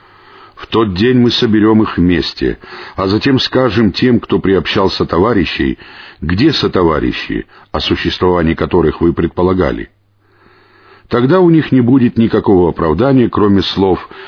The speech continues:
«Клянёмся Аллахом, нашим Господом, мы не были многобожниками».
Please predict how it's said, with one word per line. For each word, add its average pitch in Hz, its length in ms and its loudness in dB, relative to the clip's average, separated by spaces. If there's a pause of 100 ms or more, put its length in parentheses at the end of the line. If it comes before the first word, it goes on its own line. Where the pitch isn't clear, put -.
(240)
«Клянёмся 127 640 2
Аллахом, 95 520 0
нашим 82 360 -2
Господом, 76 580 -2 (440)
мы 131 160 2
не 139 200 4
были 85 220 2
многобожниками». 67 1040 -2